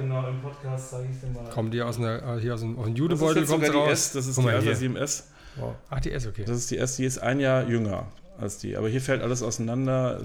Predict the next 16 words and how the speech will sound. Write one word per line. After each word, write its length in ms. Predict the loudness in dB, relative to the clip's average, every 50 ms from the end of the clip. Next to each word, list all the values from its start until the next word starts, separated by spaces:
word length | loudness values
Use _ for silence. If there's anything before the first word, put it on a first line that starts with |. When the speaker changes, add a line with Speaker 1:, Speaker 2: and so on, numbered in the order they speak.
| -6 -4 -4
Speaker 2:
Guck 120 | -2 -2
Speaker 1:
Die 60 | -2
Speaker 2:
mal. 60 | -2 -2
Speaker 1:
Patina 340 | -2 0 0 0 0 0 -2
ist 200 | -4 -4 -6 -4
da. 420 | -2 -2 0 0 -2 -2 -4 -4
Wir 80 | -4 -4
haben 160 | -4 -4 -4
sogar 220 | -4 -4 -4 -4 -4
ein 100 | -4 -4
Speaker 2:
Ja. 60 | -2
Speaker 1:
altes 320 | -2 -2 -2 -2 -4 -6
fünfzig 480 | -4 -4 -4 -4 -4 -6 -8 -8 -8 -6
eins 380 | -6 -6 -6 -4 -6 -6 -6 -6
zwei 280 | -6 -6 -4 -6 -6 -8 -12 -18 -20 -20 -20 -20 -20 -20 -20 -20 -20 -16
Canon 580 | -8 -4 -2 0 0 2 2 0 0 0 -2